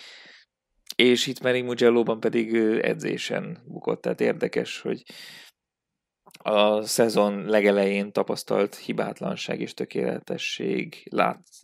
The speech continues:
illúziója az, az mintha egy picit megrepett volna, sőt, meg is repett. És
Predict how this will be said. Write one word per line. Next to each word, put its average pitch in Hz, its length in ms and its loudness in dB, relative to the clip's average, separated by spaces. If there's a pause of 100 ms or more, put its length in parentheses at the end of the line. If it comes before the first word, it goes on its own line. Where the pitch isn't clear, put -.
illúziója 110 720 -4
az, 107 200 -2
az - 180 -8
mintha - 260 -10
egy - 100 -6
picit - 380 -12 (720)
megrepett 110 520 -2
volna, 120 340 -2
sőt, - 320 -8
meg - 120 -12
is - 240 -10
repett. - 360 -6 (760)
És - 280 -4